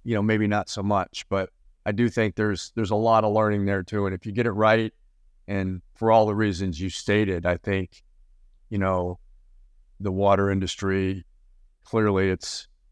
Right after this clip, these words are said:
importance in our overall world and infrastructure is, is a place that's,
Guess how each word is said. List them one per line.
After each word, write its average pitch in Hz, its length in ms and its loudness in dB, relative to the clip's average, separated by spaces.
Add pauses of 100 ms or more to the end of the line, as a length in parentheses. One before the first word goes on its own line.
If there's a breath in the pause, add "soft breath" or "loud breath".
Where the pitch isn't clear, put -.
(200)
importance 98 640 0
in 101 100 0
our 95 160 0
overall 92 720 0
world 98 460 2
and 92 100 -2
infrastructure 92 880 -4
is, 90 300 -8
is 92 140 -4
a 98 60 -4
place 98 400 0
that's, - 380 -10